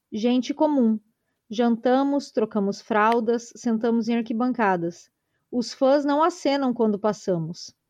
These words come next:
Serviçais não correm quando chegamos em casa. Mordomos não abrem nossa porta. E somos o tipo de pessoa que Deus quer usar. Deus não chama os qualificados, mas qualifica os chamados.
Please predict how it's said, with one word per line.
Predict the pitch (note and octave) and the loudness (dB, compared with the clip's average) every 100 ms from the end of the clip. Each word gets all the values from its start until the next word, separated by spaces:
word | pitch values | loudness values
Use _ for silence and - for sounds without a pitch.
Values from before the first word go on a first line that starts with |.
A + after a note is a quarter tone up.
| _ _ _ _ | _ _ _ _
Serviçais | - A#3+ A3+ B3 - A#3 C4 | -2 0 2 0 0 2 2
não | B3+ C#4+ | 2 -2
correm | C#4+ B3 C4 C4+ A3+ | 2 4 4 4 0
quando | A3+ G#3+ | 0 -2
chegamos | - G#3 G3+ G#3 | -2 0 0 0
em | G3+ | -2
casa. | F#3+ G3+ E3+ D#3 D#3 - _ _ _ - | -2 -2 -2 -4 -10 -16 _ _ _ -2
Mordomos | G3+ A3 G3 A#3 C#4 D4 A#3+ | 2 2 4 2 2 2 0
não | A3+ C4 | 2 2
abrem | B3+ A3+ A#3 B3+ | 4 2 2 0
nossa | A#3+ A#3 D4 | 0 0 -2
porta. | C#4 G#3+ G3+ - F3+ - _ _ _ _ | 2 2 0 -4 -14 -16 _ _ _ _
E | A3+ | -8
somos | A3 C4 C4 B3 | -2 0 2 0
o | |
tipo | A#3+ D#4+ E4+ | 0 0 2
de | D#4 | 0
pessoa | C#4 C#4 - A3+ A3+ | 2 0 2 2 2
que | A#3+ A#3+ | 0 0
Deus | A#3+ C4 | 0 0
quer | - A#3+ A#3 | -2 0 0
usar. | C4+ A#3+ F3+ E3+ - _ _ _ _ _ _ _ | 0 0 0 -2 -10 _ _ _ _ _ _ _
Deus | F#3 A#3+ C#4+ C4+ | 0 4 4 4
não | C4+ C#4 | 2 0
chama | - C#4 C#4 D4+ - | 0 0 2 0 -2
os | A3+ - | -6 -2
qualificados, | A3 G#3 G3+ G3+ A3 F#3+ G#3+ B3 - | 0 0 -2 -6 -2 0 0 -4 -6
mas | A3 A3 A3 | -2 -2 -2
qualifica | B3 B3+ C#4 C4+ - C#4+ D4 C#4 - | 0 2 2 -2 -2 -2 0 -2 -2
os | A3+ | -6
chamados. | - C4+ A3 F3 D#3+ F3 - | -2 0 2 0 -4 -10 -14